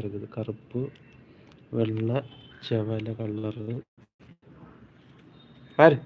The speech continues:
எல்லாரும் காய் காட்டு. காய். காய். இங்க பாருன்னு, இங்க வா. வா. வா, இங்க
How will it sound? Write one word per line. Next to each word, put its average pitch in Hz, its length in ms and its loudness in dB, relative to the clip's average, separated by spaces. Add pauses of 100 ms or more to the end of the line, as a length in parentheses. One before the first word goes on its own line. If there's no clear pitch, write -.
(200)
எல்லாரும் 165 300 8
காய் 190 160 10
காட்டு. 185 220 4 (1300)
காய். 170 300 10 (1400)
காய். 147 180 6 (300)
இங்க 160 220 8 (100)
பாருன்னு, 139 420 8
இங்க 117 240 6
வா. 110 100 12 (2750)
வா. 131 80 8 (4000)
வா, 143 80 12
இங்க 151 280 12